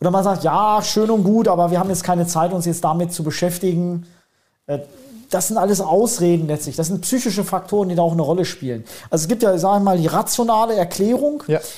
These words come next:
Speaker 1: aber die wird nicht von jedem, das wird nicht von jedem nüchtern gesehen. Das ist, das ist einfach, liegt in der menschlichen Natur. Also man, ähm, ja,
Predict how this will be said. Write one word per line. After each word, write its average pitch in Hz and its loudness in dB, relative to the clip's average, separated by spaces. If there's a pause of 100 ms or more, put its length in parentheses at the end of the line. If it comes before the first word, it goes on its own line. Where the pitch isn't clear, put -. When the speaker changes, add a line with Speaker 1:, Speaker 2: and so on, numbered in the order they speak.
(140)
Speaker 1:
aber 156 -2
die 170 0
wird 233 0
nicht 247 0
von 214 0
jedem, 233 -4
das 190 -2
wird 214 -6
nicht 226 -6
von 240 -2
jedem 233 0
nüchtern 233 2
gesehen. 208 -4 (320)
Das 160 -6
ist, 214 -4
das 165 -2
ist 196 -2
einfach, 185 0
liegt 196 -4
in 185 -2
der 180 4
menschlichen 196 -2
Natur. 190 -2 (560)
Also 156 -4
man, 170 0
ähm, 160 -4 (2750)
ja, 160 0